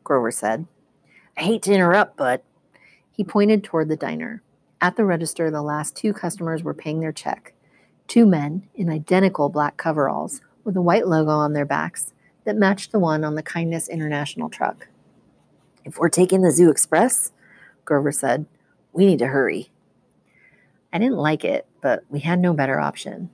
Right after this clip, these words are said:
Besides, I'd seen enough of Denver. We ran across the street and climbed in the back of the big rig,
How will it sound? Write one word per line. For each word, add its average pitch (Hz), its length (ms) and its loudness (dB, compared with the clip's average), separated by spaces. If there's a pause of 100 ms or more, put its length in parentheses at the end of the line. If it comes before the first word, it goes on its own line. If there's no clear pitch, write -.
(260)
Besides, - 680 -2 (560)
I'd 175 160 -2
seen 196 220 2
enough 135 340 0
of - 140 -12
Denver. 95 460 -2 (920)
We 165 80 0
ran 160 240 4
across 196 280 0
the 208 60 -4
street 156 420 0 (160)
and 147 120 -8
climbed 165 360 0
in 175 100 4
the 170 60 2
back 151 260 -2
of 160 60 -6
the 165 80 2
big 147 240 -4
rig, - 300 -4